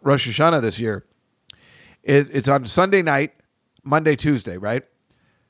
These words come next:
So the New York Giants, I've always told you this, the New York Giants, and we'll be talking about this on the Tuesday show, the New York Giants, the New York Jets have always been very good, but every once in a while there's an issue, especially the Jets fucked up a couple years ago.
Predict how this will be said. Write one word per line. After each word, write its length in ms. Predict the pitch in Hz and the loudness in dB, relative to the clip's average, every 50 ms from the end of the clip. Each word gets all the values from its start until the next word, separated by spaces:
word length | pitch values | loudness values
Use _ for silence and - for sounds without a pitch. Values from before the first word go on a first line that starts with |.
| _ _ _ _ - | _ _ _ _ -16
So 580 | - - 165 170 165 165 160 156 143 135 _ _ _ _ _ _ _ _ _ _ | -6 0 2 4 4 4 4 2 -2 -6 _ _ _ _ _ _ _ _ _ _
the 240 | - - - 147 156 | -20 -10 -4 -2 -2
New 140 | 156 170 220 | -2 0 0
York 260 | 269 277 262 240 190 | 2 4 4 2 2
Giants, 420 | 143 143 175 185 180 143 127 98 131 | 2 2 2 2 2 0 -2 -4 -4
I've 140 | 143 143 | -2 -2
always 160 | 180 185 160 - | 0 0 0 0
told 200 | - 165 165 143 | 0 0 0 0
you 40 | |
this, 120 | 117 107 90 | -2 -6 -10
the 80 | - | -8
New 80 | 123 147 | -4 -2
York 180 | 196 214 190 135 | -2 -2 -2 0
Giants, 380 | 139 151 147 143 143 135 - | -2 -2 -2 -2 -6 -8 -10
and 260 | - 143 135 127 123 | -10 -10 -10 -8 -6
we'll 100 | 127 131 | -6 -4
be 120 | 127 127 127 | -4 -4 -4
talking 260 | - 143 143 131 135 | -2 -2 -2 -4 -6
about 140 | 123 120 113 | -10 -10 -10
this 140 | 117 101 - | -12 -14 -14
on 60 | 113 | -16
the 60 | 95 | -12
Tuesday 300 | - 131 139 127 135 107 | -10 -8 -8 -8 -8 -12
show, 140 | - - 92 | -10 -12 -14
the 100 | 87 101 | -12 -10
New 100 | 117 135 | -8 -6
York 160 | 156 165 143 | -6 -6 -6
Giants, 320 | - 147 131 123 113 98 | -6 -8 -8 -8 -10 -12
the 60 | 117 120 | -10 -8
New 60 | 120 | -8
York 160 | 131 123 - | -8 -8 -6
Jets 380 | - 131 127 110 - - - - _ _ _ _ _ _ _ _ _ _ _ _ _ | -6 -8 -8 -8 -10 -14 -20 -20 _ _ _ _ _ _ _ _ _ _ _ _ _
have 120 | - 147 180 | -4 2 4
always 240 | 240 262 254 185 | 4 4 4 2
been 160 | 147 190 185 165 | 2 2 2 2
very 300 | 123 151 190 214 220 208 | 4 4 4 4 4 4
good, 260 | 156 165 165 120 95 | 4 4 2 2 2
but 100 | 104 123 | -2 -2
every 200 | 139 156 190 180 | 0 2 2 4
once 240 | 175 185 170 120 156 | 4 2 0 0 -2
in 60 | 156 | 0
a 40 | 151 | 2
while 240 | 151 147 147 143 | 2 4 2 2
there's 160 | 131 131 113 123 | 0 -2 -4 -4
an 80 | 123 | -4
issue, 360 | 139 147 - - 117 104 101 - _ _ _ _ _ _ _ _ _ _ _ _ _ _ _ _ _ _ _ - - | -4 -4 -2 -2 -4 -6 -6 -8 _ _ _ _ _ _ _ _ _ _ _ _ _ _ _ _ _ _ _ -20 -14
especially 300 | 110 - 143 131 107 107 | -8 -6 -6 -6 -4 -8
the 60 | 110 | -8
Jets 280 | 95 127 135 135 - | -4 -4 -4 -4 -4
fucked 240 | - 127 113 - - | -4 -6 -6 -4 -4
up 120 | 107 92 - | -8 -8 -8
a 40 | |
couple 240 | - - 113 98 113 | -8 -10 -8 -8 -8
years 200 | 110 113 117 110 | -6 -6 -6 -8
ago. 240 | 123 110 101 101 | -8 -10 -12 -12